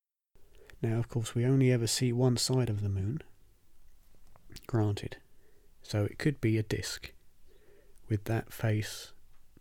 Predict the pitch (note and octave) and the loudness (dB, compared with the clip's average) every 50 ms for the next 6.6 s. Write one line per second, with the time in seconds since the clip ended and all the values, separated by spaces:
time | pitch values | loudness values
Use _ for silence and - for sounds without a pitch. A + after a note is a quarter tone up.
0 | - _ _ - - - - B2+ A#2+ A#2 A2+ A2 A#2 - - - A#2+ A2+ - - | -20 _ _ -20 -10 -2 2 2 2 4 2 0 0 -2 -2 0 0 0 0 0
1 | A2 G#2 G#2 G2 F#2+ F#2+ G2 - - - C3 A#2+ A2+ A2+ A2 A2 A2+ A2+ A#2 A#2+ | 0 2 2 2 0 0 -2 -6 -6 -2 0 2 2 2 2 2 4 4 6 6
2 | C#3 D#3 D#3 B2+ A2 G#2+ A#2+ - A#2 A2+ - - - - A#2+ A#2 A2 A#2 A2 G#2+ | 8 8 8 8 8 6 4 4 4 2 2 0 0 2 4 4 6 4 4 2
3 | G#2+ G#2 G2 G2+ - - - - - - A#2 - - - A2 G#2+ G#2+ G#2+ G#2 A2 | 2 2 0 -2 -4 -8 -12 -6 0 0 0 0 2 0 4 4 4 4 4 2
4 | - - - - - - C#3 A2+ G2+ G#2 A#2+ C3+ C3 B2 A#2 A2+ - - C3+ A#2+ | 0 0 0 0 6 6 6 8 8 6 4 4 6 6 4 4 4 4 2 2
5 | B2 - - - - B2 G#2+ - A2 - - C3+ C3+ C3+ C3+ - - - B2+ A#2 | 2 0 -4 -4 -4 -2 -2 -2 -2 0 2 4 6 6 4 4 4 4 6 6
6 | A2+ A2 G#2+ G#2+ A2 A2 - - - - - | 6 6 4 4 2 2 0 -2 -4 -4 -4